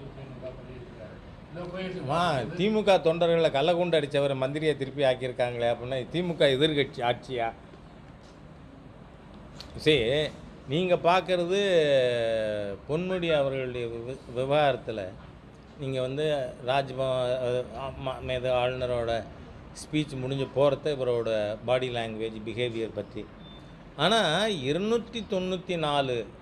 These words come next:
Speaker 2: பொறியியல் கல்லூரிகளில் தொள்ளாயிரத்தி எண்பது ஆசிரியர்கள் பல பொறுப்பு, பல கல்லூரிகள்ல ஒரே சமயத்துல ஆசிரியரா இருந்திருக்கார். அண்ணா யூனிவர்சிட்டி வைஸ் சான்சலர்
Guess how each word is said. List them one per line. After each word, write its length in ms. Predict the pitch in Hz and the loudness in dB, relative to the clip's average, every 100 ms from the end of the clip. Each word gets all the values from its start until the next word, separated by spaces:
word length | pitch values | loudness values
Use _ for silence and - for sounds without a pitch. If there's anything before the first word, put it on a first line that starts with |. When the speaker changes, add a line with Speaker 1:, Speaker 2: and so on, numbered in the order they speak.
| - - - - - | -20 -20 -20 -20 -8
Speaker 2:
பொறியியல் 480 | 135 156 185 175 139 | 0 2 4 2 2
கல்லூரிகளில் 720 | - 143 160 147 113 117 117 117 - - - - - - - | 0 0 2 0 0 0 -2 -4 -12 -18 -18 -18 -20 -20 -6
தொள்ளாயிரத்தி 720 | 135 147 202 214 214 208 190 | 2 6 6 6 4 2 0
எண்பது 600 | 165 147 135 131 120 113 - | 0 2 0 0 0 -2 -4
ஆசிரியர்கள் 840 | 127 156 165 156 123 101 107 131 143 - - - - - - - | 0 0 2 0 -2 -2 -2 -4 -6 -14 -20 -20 -18 -18 -16 4
பல 440 | 160 196 220 240 | 6 8 6 6
பொறுப்பு, 720 | 233 180 202 196 190 175 147 135 | 4 2 2 0 2 4 4 4
பல 280 | 147 180 208 | 4 6 4
கல்லூரிகள்ல 920 | 208 170 196 220 202 185 180 214 220 | 4 2 2 0 2 2 4 2 2
ஒரே 240 | 160 185 | 2 0
சமயத்துல 420 | 185 160 156 139 156 | 0 -2 -4 -2 -2
ஆசிரியரா 600 | 143 139 147 139 131 120 | 0 0 0 0 2 2
இருந்திருக்கார். 460 | 113 107 101 101 92 - - - - - - | 2 -4 -4 -4 -4 -10 -18 -18 -20 -20 -10
அண்ணா 340 | 123 160 208 220 | -2 2 4 4
யூனிவர்சிட்டி 640 | 196 180 175 170 165 143 | 4 2 2 0 -2 2
வைஸ் 340 | 143 185 - | 2 2 0
சான்சலர் 500 | 185 151 - 151 208 | 0 0 -2 -4 -4